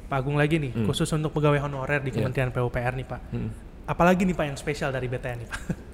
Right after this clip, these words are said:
Speaker 2: Eh, kita sebenarnya dengan adanya, eh, kerjasama payroll,
Speaker 1: Ya.
Speaker 2: nah, kita sebenarnya sudah meluncurkan fasilitas pinjaman pegawai itu, Mas. Kalau B T N nyebutnya kredit ringan Bank B T N atau Kring B T N.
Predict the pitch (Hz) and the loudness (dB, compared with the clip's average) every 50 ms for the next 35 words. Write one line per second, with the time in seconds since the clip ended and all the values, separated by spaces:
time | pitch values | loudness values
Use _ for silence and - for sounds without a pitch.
0 | - - - - - 135 156 160 165 165 160 165 165 165 135 - - - 165 170 | -16 -16 -14 -4 0 4 6 8 8 8 8 8 6 4 2 -2 0 2 2 2
1 | 170 - 190 202 214 - 170 139 131 123 110 - 98 95 98 143 165 143 110 110 | 2 2 2 2 2 2 0 0 2 2 0 0 0 -2 -2 -2 -2 -2 -2 0
2 | 117 117 117 - 117 113 110 113 110 110 110 110 113 110 107 104 104 101 101 - | 0 -2 0 -2 -2 0 2 2 2 2 2 2 0 0 0 0 -2 -2 -4 -6
3 | - - 104 101 101 101 98 - 110 107 110 104 - 104 104 104 98 - 151 175 | -8 -6 -4 -2 -2 -2 -4 -2 -2 -2 0 0 0 -2 -2 -2 0 0 0 2
4 | - 107 92 90 90 98 - - 196 160 120 - - 90 87 87 92 101 - - | 4 4 6 6 6 6 4 4 2 0 -4 -4 -6 -4 -4 -4 -6 -6 -4 -4
5 | 139 - - 214 208 156 135 127 156 202 - 139 135 135 127 123 120 120 117 - | -2 -2 -2 -2 -2 0 0 0 0 0 0 0 0 0 0 0 0 -2 0 0
6 | 123 117 - - 165 165 170 - - - - - - - - 127 123 - 135 127 | -2 -2 0 0 -2 -2 -2 -4 -8 -14 -16 -16 -6 -2 -2 0 0 2 2 0
7 | 120 120 123 156 156 156 - - 147 135 120 117 107 104 117 135 143 147 - 127 | 0 0 0 0 -2 -2 -2 -4 -2 0 2 2 2 2 0 0 -2 -2 -2 2
8 | 117 131 131 135 123 107 95 87 85 85 98 - - - - 87 85 - - - | 4 6 6 6 6 4 4 0 -2 -4 -4 -6 -8 -6 -6 -6 -6 -8 -12 -2
9 | - 117 120 131 127 - 117 127 127 - 120 123 175 170 143 120 123 120 - 151 | 2 4 6 6 6 6 6 4 6 6 6 6 6 6 4 4 2 2 2 2
10 | 160 170 170 170 - - - - - - - 131 123 123 120 120 147 175 - - | 2 2 0 -2 -8 -14 -14 -14 -14 -8 -4 0 2 2 2 4 2 2 2 -2
11 | - - 104 120 120 113 117 131 139 147 156 160 - - - 113 113 113 110 107 | -8 -8 -6 -4 -2 -2 0 0 0 0 -2 -4 -6 -4 0 0 0 2 2 0
12 | 104 - - - 131 - 107 - - 123 - - - 139 131 127 120 113 110 107 | 0 0 0 0 -2 -2 -2 -4 -4 -4 -2 0 2 2 2 4 4 4 4 4
13 | - - 107 95 82 85 - | 4 4 4 2 2 -2 -6